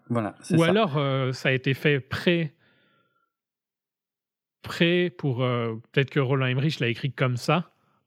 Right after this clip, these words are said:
Speaker 2: pour avoir le financement, j'en sais rien, mais dans tous les
Speaker 1: Mm.
Speaker 2: cas, tu vois Tencent, tu sais déjà très bien ce qui va se passer dès que tu vois le perso chinois, quoi.
Speaker 1: Ouais. C'est ça. C'est gênant.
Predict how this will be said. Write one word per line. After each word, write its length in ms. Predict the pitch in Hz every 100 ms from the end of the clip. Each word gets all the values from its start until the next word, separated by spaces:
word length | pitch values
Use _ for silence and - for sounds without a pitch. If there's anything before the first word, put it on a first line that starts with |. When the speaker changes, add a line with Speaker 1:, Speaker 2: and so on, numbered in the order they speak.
| -
Speaker 2:
pour 220 | 247 165
avoir 300 | 127 139 127
le 120 | 117
financement, 460 | - 147 160 - 214
j'en 140 | 117
sais 140 | 110 143
rien, 160 | 185
mais 160 | 117 104 - - -
dans 160 | 147 165
tous 120 | -
les 120 | 190
Speaker 1:
Mm. 40 | -
Speaker 2:
cas, 220 | 202 196 - - - - -
tu 100 | 175
vois 220 | 147 175
Tencent, 520 | 180 143 - 185 202
tu 120 | -
sais 160 | 131 135
déjà 280 | 127 123 131
très 160 | -
bien 140 | 123 131
ce 80 |
qui 80 | -
va 100 | 117
se 80 | -
passer 300 | 123 - 147
dès 140 | 123
que 40 | 110
tu 100 | 123
vois 100 | 113
le 60 |
perso 300 | - 117 -
chinois, 300 | 113 147 139 117
quoi. 160 | 123 - _ _ _ _ _ _ _
Speaker 1:
Ouais. 200 | 127 127 - _ _ - - _ _ _ _ _ _ _ _ _ _ - _ - -
C'est 180 | - 117
ça. 220 | - - - - - - _ _ - - - - - - - - - - - - - -
C'est 160 | - 135
gênant. 320 | 147 165 151